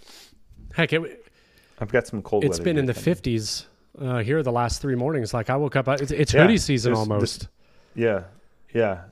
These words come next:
Speaker 2: Yeah. This morning it was in the fifties. I was
Speaker 1: Yeah.
Speaker 2: like, "Crap."
Speaker 1: Oh, God, I can't wait for hoodie season 'cause my wardrobe is so easy.
Speaker 2: I
Speaker 1: It's
Speaker 2: know.
Speaker 1: not shorts and a plaid shirt anymore. It's pants and a Festool
Speaker 2: It's
Speaker 1: hoodie.
Speaker 2: hoodies and pants and
Speaker 1: Every day.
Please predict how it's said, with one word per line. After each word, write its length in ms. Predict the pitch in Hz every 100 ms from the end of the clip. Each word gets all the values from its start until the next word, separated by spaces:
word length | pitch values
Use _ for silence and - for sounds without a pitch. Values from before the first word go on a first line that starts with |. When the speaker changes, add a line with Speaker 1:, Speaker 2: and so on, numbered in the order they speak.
| _
Speaker 2:
Yeah. 140 | 120 110
This 200 | 120 -
morning 260 | 120 147
it 40 | 101
was 120 | 95
in 40 |
the 60 | 98
fifties. 400 | - 107 107 101
I 40 |
was 100 | 107
Speaker 1:
Yeah. 140 | 117 104
Speaker 2:
like, 100 | 90
"Crap." 460 | - 131 143 120 -
Speaker 1:
Oh, 120 | 139 131
God, 220 | 127 120
I 20 |
can't 200 | - 135
wait 140 | 135 127
for 100 | 113
hoodie 160 | 120
season 460 | 120 139 127 143 143 - -
'cause 160 | 131 127
my 240 | 123 123
wardrobe 420 | 120 131 127 143 120
is 60 |
so 240 | - 143 123
easy. 420 | 139 139 165 170 -
Speaker 2:
I 80 | 113
Speaker 1:
It's 160 | 110 110
Speaker 2:
know. 80 |
Speaker 1:
not 340 | 147 151 - - -
shorts 400 | - 151 151 156
and 80 |
a 40 | 135
plaid 320 | 147 147 131
shirt 260 | - 156 151
anymore. 420 | 170 165 190 190 - - - - -
It's 280 | 147 - - -
pants 460 | 143 175 214 - -
and 240 | 165 151
a 20 | 127
Festool 600 | - 185 - - 196 185
Speaker 2:
It's 80 |
Speaker 1:
hoodie. 180 | 175 135
Speaker 2:
hoodies 260 | 139 139 139
and 120 | 131
pants 320 | 131 151 147 147
and 100 | 123 - - - - _ _ -
Speaker 1:
Every 320 | 170 185 196
day. 360 | 165 117 104